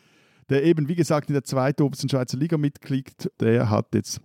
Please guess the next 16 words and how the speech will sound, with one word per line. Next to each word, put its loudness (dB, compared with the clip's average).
am -2
vergangenen 0
Wochenende 0
gerade 0
mal 0
in 4
Lausanne -2
verloren. -2
Trotzdem 2
den 4
F 4
C -4
Vaduz 0
und 0
seine 0
Fußballer, 0